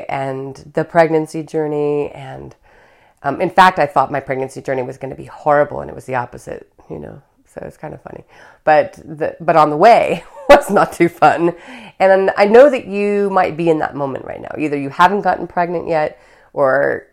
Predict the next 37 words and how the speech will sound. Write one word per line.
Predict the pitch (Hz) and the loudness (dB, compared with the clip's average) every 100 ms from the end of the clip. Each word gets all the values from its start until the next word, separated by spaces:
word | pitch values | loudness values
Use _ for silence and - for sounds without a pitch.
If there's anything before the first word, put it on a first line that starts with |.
| - | -4
um, | 135 104 | -4 -2
at | 156 | -4
least | 175 165 | -4 -4
this | 170 160 | -6 -4
round. | 143 131 120 131 | -2 -2 -4 -2
Maybe | 156 165 | 0 0
you've | 208 214 180 - - | -2 -6 -8 -6 2
already | 165 160 | 2 2
had | 156 156 | -2 -6
a | 156 | -6
child, | - 156 147 131 | 0 2 2 0
which | 160 | -2
makes | 233 240 | -2 -2
it | 240 | -4
even, | 190 180 175 - _ | -4 -2 -2 -4 _
you | 185 | -4
know, | 170 | -4
it's | - - | -4 -6
even | 190 175 | -4 -2
more | 170 151 | 0 0
frustrating | 151 151 - 151 147 | 0 -6 -6 -6 -6
'cause | 143 135 | -8 -12
you | 127 | -10
know | 127 147 | -2 0
your | 156 151 | 0 0
body | 143 139 | 0 -2
knows | 135 135 | -4 -2
how | 139 | -2
to | 139 | -2
do | 135 131 | -4 -6
it, | |
and | - | -6
you're | 127 | -10
like, | - - | -14 -12
"Why | - 185 | -2 0
not | 226 233 | 0 -2
now?" | 214 214 - | -4 -4 -6